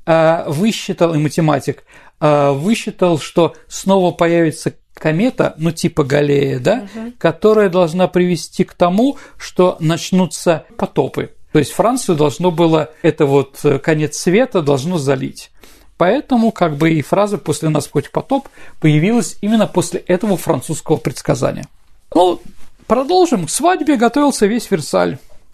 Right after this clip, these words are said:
Speaker 1: Люди с-, съезжались со всех районов, округи,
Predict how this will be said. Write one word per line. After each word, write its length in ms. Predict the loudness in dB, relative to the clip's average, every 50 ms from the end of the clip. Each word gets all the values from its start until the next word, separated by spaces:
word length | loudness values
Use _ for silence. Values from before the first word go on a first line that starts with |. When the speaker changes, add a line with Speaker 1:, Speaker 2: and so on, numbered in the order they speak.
| -6 -2
Speaker 1:
Люди 340 | 2 2 2 4 2 2 0
с-, 220 | -2 -4 -8 -12 -10
съезжались 680 | -8 -4 -2 -2 0 2 2 2 2 0 -4 -6 -8
со 200 | -10 -10 -10 -10 -12
всех 360 | -10 -4 -2 -2 -2 -2 -2
районов, 580 | -2 -2 0 0 0 0 0 0 -2 -2 -4 -6
округи, 580 | -4 -2 -2 0 0 0 2 2 0 -2 -2